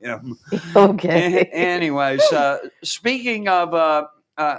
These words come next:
Speaker 1: scary events in, uh, South Carolina,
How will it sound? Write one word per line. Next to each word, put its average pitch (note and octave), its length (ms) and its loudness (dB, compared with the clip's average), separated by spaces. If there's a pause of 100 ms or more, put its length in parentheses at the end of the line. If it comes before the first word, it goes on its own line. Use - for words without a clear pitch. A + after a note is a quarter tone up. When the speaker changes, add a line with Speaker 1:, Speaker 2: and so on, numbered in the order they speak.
Speaker 1:
scary G3+ 840 -2
events F#3 720 -4 (120)
in, D3+ 360 -6
uh, C3+ 280 -4
South F3 480 -6
Carolina, E3+ 1160 -2